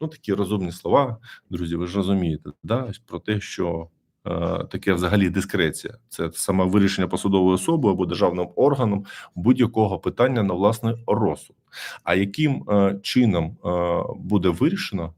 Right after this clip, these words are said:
велике питання. Тому що тридцять шість місяців я зазначав або в тилу, в залежності від того, що ти все одно, м, будеш нести військову службу, або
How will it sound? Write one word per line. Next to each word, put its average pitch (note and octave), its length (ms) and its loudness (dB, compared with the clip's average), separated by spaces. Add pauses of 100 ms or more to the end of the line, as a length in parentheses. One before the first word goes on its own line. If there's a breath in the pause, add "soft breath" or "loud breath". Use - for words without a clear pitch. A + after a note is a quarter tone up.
велике G#2 280 -2
питання. A2+ 520 -6 (360 loud breath)
Тому G#2+ 160 2
що A2 140 0
тридцять A#2 320 -2
шість A2 200 -2
місяців C3 400 0
я G2 80 0
зазначав G2+ 720 2 (160)
або G2 240 -2 (680)
в - 120 -18
тилу, A2+ 460 8 (1000)
в - 160 -8
залежності G2+ 640 4 (220)
від G#2 120 -4
того, G#2+ 180 2
що - 120 -4
ти G2+ 100 0
все A2 320 6
одно, A#2 340 4 (420 loud breath)
м, F2+ 200 -2
будеш G2 320 -2
нести G2+ 280 0
військову F#2+ 380 0
службу, E2 400 -4 (460 loud breath)
або F#2 760 2